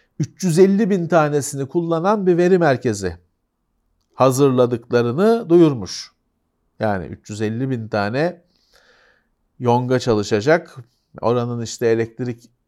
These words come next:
o yongaların her biri bir servet. O elektrik kullanımını ve soğutmasını falan da düşünün.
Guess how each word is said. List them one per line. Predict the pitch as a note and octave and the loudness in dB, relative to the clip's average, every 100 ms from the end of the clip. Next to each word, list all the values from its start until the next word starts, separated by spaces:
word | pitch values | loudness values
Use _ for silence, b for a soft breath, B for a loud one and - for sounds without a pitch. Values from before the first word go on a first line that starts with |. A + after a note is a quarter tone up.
| _ | _
o | B2 | 0
yongaların | C3+ C3 C3 C3+ B2+ | 0 0 -2 -2 -2
her | C3+ C3 | -2 -2
biri | A#2+ A2 | -4 -6
bir | A2 | -4
servet. | - A2 A2 F3 F#3 - _ _ _ - | 0 0 2 0 -2 -20 _ _ _ -4
O | A#2 | 0
elektrik | A2+ A#2+ - C3+ C3+ _ | 0 -2 -2 -4 -6 _
kullanımını | B2 A#2 A#2 A2+ A#2 C3 | -6 -4 -2 -4 -4 -4
ve | C#3 | -4
soğutmasını | A2+ - B2+ B2+ - A#2+ - A#2 | -4 -2 -2 -2 -4 -8 -6 -6
falan | A2 A#2 A#2+ A#2+ | -2 2 2 0
da | A#2 | -4
düşünün. | A#2 A#2+ D3 D3 A3+ | -6 -8 -6 -6 -6